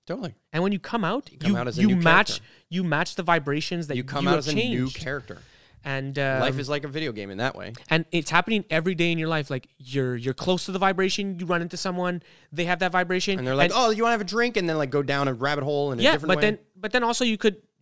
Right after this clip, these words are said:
Speaker 1: You can
Speaker 2: you go,
Speaker 1: fracture.
Speaker 2: one
Speaker 1: You
Speaker 2: can
Speaker 1: can
Speaker 2: go
Speaker 1: move.
Speaker 2: down and one can
Speaker 1: You
Speaker 2: go
Speaker 1: can be
Speaker 2: up.
Speaker 1: like, "All right, I'll see you later," and then just keep going on your way and do the thing that you're gonna do. But
Speaker 2: And
Speaker 1: what
Speaker 2: that
Speaker 1: I was gonna say earlier is that at the end of the day, at the end of the day, when we're talking about gambling or porn or video games or, or anything, even media, even,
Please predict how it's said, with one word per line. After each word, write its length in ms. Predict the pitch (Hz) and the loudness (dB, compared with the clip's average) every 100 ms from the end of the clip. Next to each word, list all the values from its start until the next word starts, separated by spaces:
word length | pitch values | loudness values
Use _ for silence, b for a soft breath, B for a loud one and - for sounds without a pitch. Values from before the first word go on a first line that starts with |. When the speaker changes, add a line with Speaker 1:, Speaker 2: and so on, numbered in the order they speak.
| - | -6
Speaker 1:
You 180 | 123 135 | -2 2
can 240 | 143 135 | 2 0
Speaker 2:
you 0 | |
go, 240 | 143 175 - | 2 2 2
Speaker 1:
fracture. 160 | - | 0
Speaker 2:
one 220 | 190 214 - | 4 4 6
Speaker 1:
You 40 | |
Speaker 2:
can 60 | 247 | 8
Speaker 1:
can 20 | |
Speaker 2:
go 120 | 226 | 8
Speaker 1:
move. 100 | 220 | 8
Speaker 2:
down 240 | 214 226 247 | 8 8 8
and 60 | 233 | 8
one 100 | 226 | 4
can 120 | 214 | 6
Speaker 1:
You 40 | |
Speaker 2:
go 60 | 220 | 8
Speaker 1:
can 60 | |
be 40 | 226 | 8
Speaker 2:
up. 40 | |
Speaker 1:
like, 100 | 233 | 8
"All 80 | 240 | 6
right, 60 | 247 | 4
I'll 60 | 233 | 2
see 120 | 262 | 2
you 100 | 254 | 2
later," 300 | 262 226 214 | 4 4 2
and 100 | 185 | 0
then 120 | 165 | -2
just 160 | 147 - | -4 -8
keep 220 | 156 - | -8 -2
going 340 | 156 151 156 151 | 0 2 0 0
on 120 | 151 | -2
your 100 | 156 | -2
way 320 | 147 135 143 | 0 0 -2
and 120 | 127 | -2
do 220 | 117 131 131 | -4 -4 -4
the 100 | 131 | 0
thing 200 | 143 139 | 2 2
that 60 | |
you're 80 | 135 | 0
gonna 140 | 135 | 0
do. 160 | 135 151 | 2 2
But 120 | 127 | 2
Speaker 2:
And 120 | 160 185 | 2 4
Speaker 1:
what 100 | 185 | 4
Speaker 2:
that 60 | |
Speaker 1:
I 40 | 202 | 4
was 100 | 175 | 0
gonna 140 | 170 | -2
say 160 | 180 143 | -2 -2
earlier 320 | 196 170 127 | -2 -2 -2
is 80 | 127 | -2
that 100 | 127 | -2
at 120 | 135 | -4
the 80 | 151 | -4
end 80 | 151 | -6
of 100 | 117 | -6
the 60 | |
day, 360 | 117 135 113 - _ _ _ _ _ _ _ _ _ - | -6 -6 -8 -14 _ _ _ _ _ _ _ _ _ -2
at 80 | |
the 80 | 151 | 0
end 80 | 185 | 2
of 60 | 190 | 2
the 60 | |
day, 260 | 143 127 120 | 2 2 2
when 160 | 113 120 | -2 -4
we're 80 | 123 | -2
talking 220 | 135 139 | -2 0
about 260 | 123 107 | -2 -2
gambling 460 | 123 123 123 123 113 | -2 -2 -2 -4 -6
or 40 | 95 | -6
porn 420 | - 131 123 120 | 0 4 4 4
or 60 | |
video 320 | 98 107 131 113 | 0 0 2 4
games 440 | 123 120 117 104 | 2 2 0 -2
or, 200 | 104 101 B B B | -4 -6 B B B
or 140 | 110 | 4
anything, 460 | 170 147 87 87 - _ - | 4 2 -8 -18 -20 _ -6
even 240 | 175 151 | -4 -2
media, 300 | 135 110 - _ _ - | -4 -8 -14 _ _ -6
even, 280 | 143 151 | 2 4